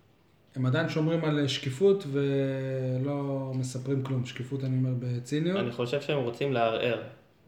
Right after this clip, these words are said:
Speaker 2: זאת, אה,
Speaker 1: זה התירוץ
Speaker 2: הסיבה,
Speaker 1: הנוכחי.
Speaker 2: כנראה.
Speaker 1: ואם הם יפר-, יפרסמו מה הוא, איפה אומרים ומה הם טענו ואיך הגיעו התוספים, זה יהרוס את כל הערעור.
Speaker 2: קודם כל, אנחנו יודעים איך הגיעו התוספים.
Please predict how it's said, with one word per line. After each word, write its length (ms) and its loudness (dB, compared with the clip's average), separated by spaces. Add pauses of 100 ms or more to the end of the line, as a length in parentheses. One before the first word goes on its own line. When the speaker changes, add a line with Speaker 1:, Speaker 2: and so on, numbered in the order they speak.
(100)
Speaker 2:
זאת, 340 -6
אה, 260 -2
Speaker 1:
זה 200 4
התירוץ 260 4
Speaker 2:
הסיבה, 220 4
Speaker 1:
הנוכחי. 280 4 (280)
Speaker 2:
כנראה. 320 -10 (140)
Speaker 1:
ואם 320 2
הם 120 6
יפר-, 280 2
יפרסמו 600 2
מה 100 2
הוא, 140 4
איפה 180 2
אומרים 320 2
ומה 160 2
הם 120 2
טענו 340 2
ואיך 180 2
הגיעו 200 4
התוספים, 560 0 (220)
זה 160 0
יהרוס 320 6
את 80 -2
כל 220 4
הערעור. 380 6 (800)
Speaker 2:
קודם 200 8
כל, 80 8
אנחנו 200 4
יודעים 280 6
איך 120 2
הגיעו 220 -2
התוספים. 540 -6